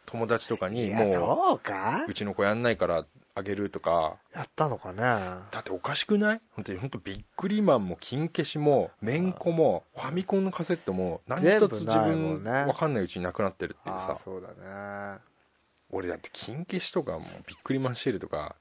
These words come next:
Speaker 1: 普通の数じゃなかったからね。
Speaker 2: いやいや、それはみんなそうでしたよ。
Speaker 1: き-、筋肉マンなんて段ボールで入ってたでしょ。
Speaker 2: 入ってた、入ってた。めんこだってそうよ。
Speaker 1: そうそうそうそう。あれがさ、
Speaker 2: ね。
Speaker 1: なくなることなくない？
Speaker 2: まあそうだよな。
Speaker 1: ねえ。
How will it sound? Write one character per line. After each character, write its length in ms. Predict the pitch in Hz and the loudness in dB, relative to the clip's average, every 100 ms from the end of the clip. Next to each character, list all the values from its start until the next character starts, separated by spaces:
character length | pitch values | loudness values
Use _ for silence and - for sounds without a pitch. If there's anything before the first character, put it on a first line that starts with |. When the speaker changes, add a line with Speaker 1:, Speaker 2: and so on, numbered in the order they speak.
| - | -20
Speaker 1:
普 120 | - | -18
通 220 | - - | -8 -2
の 140 | 220 | 0
数 220 | 220 208 117 | 0 -2 -2
じ 80 | |
ゃ 40 | 82 | -4
な 140 | 82 | -6
か 100 | - | -4
っ 20 | |
た 100 | 143 | -4
か 80 | 90 | -4
ら 80 | 76 | -4
ね。 180 | 80 80 _ _ _ _ | -6 -12 _ _ _ _
Speaker 2:
い 60 | 107 | -2
や 120 | 117 | 0
い 60 | 107 | 0
や、 140 | 101 | -4
そ 120 | 95 | -4
れ 80 | 110 | 2
は 100 | 156 | 2
み 120 | 190 | 2
ん 80 | 214 | -2
な 120 | 247 | 0
そ 160 | 240 262 | 6 6
う 20 | |
で 100 | 220 | 4
し 100 | - | -2
た 100 | - | -6
よ。 220 | 92 90 - _ - | -6 -8 -14 _ -14
Speaker 1:
き-、 180 | - - - | -14 -14 -6
筋 140 | - | 0
肉 240 | 202 240 226 | 2 2 0
マ 100 | 120 | 2
ン 60 | |
な 80 | 87 | 0
ん 20 | |
て 80 | 85 | -4
段 280 | 80 120 190 | -6 0 2
ボ 120 | 269 | 4
ー 40 | |
ル 60 | 254 | 2
で 60 | 123 | 0
入 80 | |
っ 20 | 98 | -4
て 60 | |
た 40 | - | -6
で 80 | 71 | -6
し 100 | - | -8
ょ。 120 | - _ | -12 _
Speaker 2:
入 160 | - 107 | -8 -6
っ 40 | |
て 40 | |
た、 60 | 107 | -4
入 80 | 101 | -6
っ 20 | |
て 80 | - | -8
た。 160 | 92 - | -10 -2
め 140 | 151 | 0
ん 40 | 214 | 4
こ 100 | 277 | 4
だ 60 | |
っ 40 | 269 | 4
て 80 | |
そ 140 | - 123 | 2 0
う 20 | |
よ。 180 | 87 - _ | 0 -8 _
Speaker 1:
そ 160 | - 98 | -6 -4
う 40 | |
そ 120 | 87 | -2
う 40 | 90 | -2
そ 100 | 82 | -2
う 40 | |
そ 140 | - 80 | -4 -6
う。 60 | - _ - | -6 _ -8
あ 120 | - | -2
れ 120 | - | 0
が 180 | 208 196 | 2 2
さ、 120 | 254 | 2
Speaker 2:
ね。 60 | 123 | 0
Speaker 1:
な 140 | - | -4
く 160 | - 214 | -4 0
な 120 | 277 | 4
る 140 | 311 294 - | 4 2 -2
こ 120 | - | -12
と 80 | - | -6
な 160 | 85 | -6
く 140 | 82 156 | -2 -2
な 140 | 214 | 0
い？ 180 | 107 80 | -2 -4
Speaker 2:
ま 200 | 95 95 | -14 -12
あ 40 | 95 | -12
そ 300 | - 117 110 | -10 -8 -8
う 40 | |
だ 80 | 92 | -8
よ 140 | 87 | -10
な。 420 | 90 98 123 139 | -6 0 4 4
Speaker 1:
ね 60 | 135 | 2
え。 380 | 156 175 92 76 | -2 0 2 0